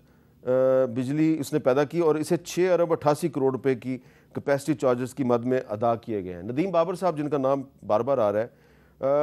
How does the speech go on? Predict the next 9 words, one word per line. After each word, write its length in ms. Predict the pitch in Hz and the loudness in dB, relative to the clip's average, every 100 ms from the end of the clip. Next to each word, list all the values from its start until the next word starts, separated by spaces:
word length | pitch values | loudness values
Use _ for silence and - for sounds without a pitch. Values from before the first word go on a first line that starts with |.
| 151 151 151 147 147 | 2 2 2 2 0
वो 260 | 135 160 | 0 0
भी, 400 | 175 208 202 185 | 0 0 -2 -2
अ, 500 | 156 143 139 135 135 139 | 0 2 2 2 0 0
ओरिएंट 360 | 139 175 196 | 0 0 -2
पावर 240 | - 156 160 | 0 0 2
प्रोजेक्ट 420 | 147 147 160 - | 0 0 0 0
के 80 | 156 | 0
मालिक 360 | 120 123 139 | 2 0 0
हैं 180 | 156 | -4